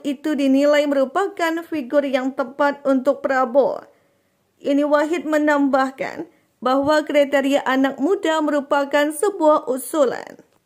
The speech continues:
Sebaliknya, penentuan cawapres Prabowo nantinya tergantung garis tangan di masa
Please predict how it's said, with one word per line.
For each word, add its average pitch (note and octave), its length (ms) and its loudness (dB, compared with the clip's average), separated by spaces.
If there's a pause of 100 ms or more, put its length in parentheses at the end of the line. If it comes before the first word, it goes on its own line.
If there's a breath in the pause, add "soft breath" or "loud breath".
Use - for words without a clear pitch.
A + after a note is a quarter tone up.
(140)
Sebaliknya, C#4+ 640 2
penentuan E4+ 640 2
cawapres D4+ 880 4
Prabowo D4 560 4
nantinya C#4 800 4
tergantung C4 720 2
garis B3+ 320 2
tangan C4+ 480 4
di C4 160 0
masa E4 400 -2